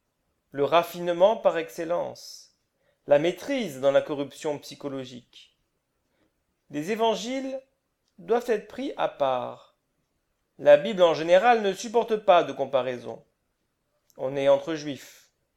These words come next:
Premier point de vue, pour ne pas entièrement perdre le fil. Cette dissimulation de soi sous une chose sainte,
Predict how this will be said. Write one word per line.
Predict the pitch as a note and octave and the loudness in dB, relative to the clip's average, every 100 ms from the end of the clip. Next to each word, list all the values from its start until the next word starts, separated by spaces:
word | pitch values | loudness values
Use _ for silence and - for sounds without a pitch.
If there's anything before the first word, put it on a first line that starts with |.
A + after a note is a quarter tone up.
| _ _ _ _ _ | _ _ _ _ _
Premier | - D#3+ F#3+ A3 | -4 -2 -2 -4
point | F3+ E3 | -2 -4
de | D#3+ | -4
vue, | E3+ G#3+ A#3+ - _ _ _ _ _ | -8 -10 -14 -18 _ _ _ _ _
pour | F3 | -8
ne | F3+ | -6
pas | F#3 A3+ | 0 2
entièrement | G3+ - F3 F3 F3 | 2 0 -2 2 0
perdre | F3 E3+ D#3 | 2 0 0
le | C#3+ C3 | -4 -8
fil. | - B2+ A#2+ A#2+ _ _ _ _ _ _ _ _ _ _ _ _ | -14 -16 -16 -18 _ _ _ _ _ _ _ _ _ _ _ _
Cette | - F#3+ G3 | -6 -4 -2
dissimulation | G#3 G3+ G3+ G3 F3 E3+ E3+ - D3+ | -6 -6 -8 -6 4 4 4 0 -4
de | D#3 | -4
soi | D#3 - F#3+ C#4 C4+ | -8 -2 2 2 0
sous | F3 | -6
une | D#3+ D#3+ D3 | -8 -8 -6
chose | E3 C#3 C#3 | -6 -6 -6
sainte, | C#3 G#3 A3 A3+ G3+ - | -8 -6 -6 -8 -14 -20